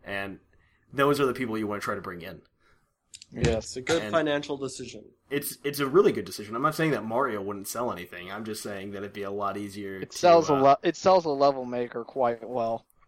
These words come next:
Speaker 1: I did not buy
Speaker 2: Which is
Speaker 1: that.
Speaker 2: something
Speaker 1: I don't
Speaker 2: Poke-
Speaker 1: think it's worth sixty dollars, but that's a topic for another day.
Speaker 2: Yeah,
Speaker 1: Uh,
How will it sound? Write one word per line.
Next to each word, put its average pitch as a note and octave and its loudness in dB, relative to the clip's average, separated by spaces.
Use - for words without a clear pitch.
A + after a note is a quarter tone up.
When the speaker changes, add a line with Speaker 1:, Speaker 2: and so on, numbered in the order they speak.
Speaker 1:
I E3+ 0
did F#3+ 6
not D3 6
buy G#3 0
Speaker 2:
Which G#3+ 2
is - -4
Speaker 1:
that. - 0
Speaker 2:
something D3+ 4
Speaker 1:
I C#3 6
don't F3+ 10
Speaker 2:
Poke- C3+ 2
Speaker 1:
think C3+ 2
it's - -6
worth A#2 -2
sixty G#2+ -10
dollars, F#2 -6
but C3+ -2
that's D3 2
a A2+ -10
topic G2+ -2
for - -14
another F#2+ -10
day. F2+ -8
Speaker 2:
Yeah, G#2+ -2
Speaker 1:
Uh, C3+ 6